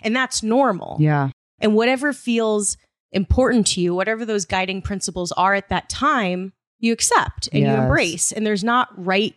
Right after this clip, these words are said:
Speaker 1: values or wrong values. Society might tell us otherwise.
Speaker 2: Yeah.
Speaker 1: Our values are individualized. And again, they're our deepest passions. They're our deepest priorities. They're the things that make us feel like life is worth living.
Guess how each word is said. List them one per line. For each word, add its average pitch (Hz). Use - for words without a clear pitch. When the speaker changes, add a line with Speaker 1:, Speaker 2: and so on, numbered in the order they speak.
Speaker 1:
values 202
or 175
wrong 185
values. 185
Society 185
might 175
tell 175
us 170
otherwise. 170
Speaker 2:
Yeah. 131
Speaker 1:
Our 214
values 202
are 208
individualized. 180
And 196
again, 220
they're 190
our 196
deepest 233
passions. 196
They're 175
our 175
deepest 196
priorities. 180
They're 180
the 180
things 202
that 190
make 185
us -
feel 202
like 175
life 170
is 165
worth 170
living. 175